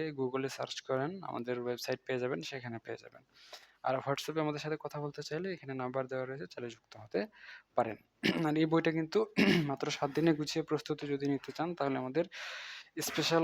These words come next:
অনলাইন প্রাইভেট ব্যাচ রয়েছে, চাইলে যুক্ত হতে পারেন। এইখানে, আহ, বিস্তারিত তথ্য দেওয়া রয়েছে, আপনারা এই তথ্য ফলো করে আমাদের অনলাইন প্রাইভেট ব্যাচ যুক্ত হতে পারেন। চলুন তাহলে শুরু করা যাক, কোন চ্যাপ্টারগুলো আপনাদের জন্য সবচেয়ে বেশি গুরুত্বপূর্ণ।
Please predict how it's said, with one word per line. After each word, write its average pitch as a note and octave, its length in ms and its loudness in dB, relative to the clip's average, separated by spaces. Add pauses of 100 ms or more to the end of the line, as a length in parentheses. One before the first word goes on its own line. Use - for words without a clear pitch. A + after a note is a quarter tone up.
(100)
অনলাইন D3+ 400 4
প্রাইভেট C#3 320 4
ব্যাচ C#3 240 4 (100)
রয়েছে, C#3 360 -2
চাইলে C3 260 -2
যুক্ত C3+ 260 -8
হতে C#3+ 260 -10
পারেন। F3+ 300 -8
এইখানে, D3 640 -2 (380)
আহ, C3+ 160 0
বিস্তারিত D3 460 -2 (100)
তথ্য C#3 300 -2
দেওয়া C3 220 -2
রয়েছে, C3 340 -6
আপনারা C3+ 320 -10
এই C3 80 -4
তথ্য - 320 -8
ফলো C#3+ 240 -2
করে D#3+ 220 2 (500)
আমাদের C3+ 300 0
অনলাইন C3+ 380 4
প্রাইভেট C3 360 -2
ব্যাচ C#3 200 -2 (260)
যুক্ত C3 320 -12
হতে C3 240 -8 (420)
পারেন। - 220 -2 (140)
চলুন D#3+ 240 0
তাহলে D#3 260 0
শুরু D#3 120 -2
করা D3+ 200 2
যাক, E3+ 200 2
কোন E3 200 0
চ্যাপ্টারগুলো C#3 500 -2
আপনাদের C3+ 320 -4
জন্য C3 220 -6
সবচেয়ে C#3 380 -2
বেশি C3 140 -6
গুরুত্বপূর্ণ। C3+ 560 -8